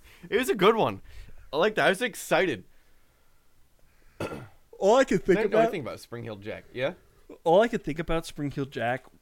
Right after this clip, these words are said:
Speaker 2: like I said at the top of the episode, was the, um, the Jackie Chan version of him.
Speaker 1: Yeah.
Speaker 2: Have you ever seen that one? It's, it's kind of, it was in season one, apparently.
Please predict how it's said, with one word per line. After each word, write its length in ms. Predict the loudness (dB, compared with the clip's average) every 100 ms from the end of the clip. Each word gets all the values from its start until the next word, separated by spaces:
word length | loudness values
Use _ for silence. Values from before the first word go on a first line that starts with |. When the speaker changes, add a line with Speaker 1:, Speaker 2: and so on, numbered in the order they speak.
| _
Speaker 2:
like 180 | -6 -6
I 60 | -6
said 200 | -6 -10
at 80 | -12
the 60 |
top 220 | -14 -12
of 60 | -8
the 80 | -10
episode, 360 | -10 -8 -8
was 240 | -8 -12 -14
the, 340 | -16 -14 -16
um, 400 | -16 -18 -20 -20 -20 _ _ _ _ _ _ _ _ _ _ _ _ _ _ -20 -16
the 240 | -14 -12 -10
Jackie 280 | -8 -8 -10
Chan 360 | -12 -14 -16 -20
version 320 | -20 -20 -18
of 80 | -18
him. 220 | -18 -18 -20 _ -10
Speaker 1:
Yeah. 500 | -4 -2 -2 -4 -8 -14 _ _ _ _ _ _ -10
Speaker 2:
Have 160 | -4 0
you 80 | 0
ever 120 | 0
seen 260 | -2 -2 0
that 180 | -2
one? 420 | -2 -4 -6 -12 -18 -10
It's, 240 | -10 -8 -12
it's 180 | -12 -12
kind 320 | -10 -8 -6
of, 140 | -8 -12 _ _ _ _ _ _ _ _ _ -4
it 80 | -2
was 160 | -2
in 100 | -4
season 600 | -4 -4 -2 -2 -2 -2
one, 300 | 0 0 0
apparently. 640 | -4 -10 -12 -16 -20 -20